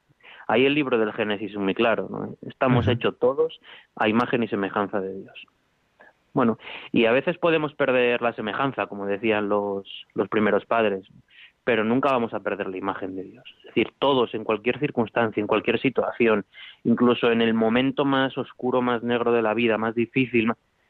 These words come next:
Speaker 1: hay una dignidad profunda que nada ni nadie nos puede arrebatar. Y la salud mental,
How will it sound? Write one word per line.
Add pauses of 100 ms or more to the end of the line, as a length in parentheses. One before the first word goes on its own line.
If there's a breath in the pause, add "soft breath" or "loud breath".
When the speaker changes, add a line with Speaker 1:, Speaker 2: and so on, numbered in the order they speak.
(380)
Speaker 1:
hay
una
dignidad
profunda (120)
que
nada
ni
nadie
nos
puede
arrebatar. (680 loud breath)
Y
la
salud
mental,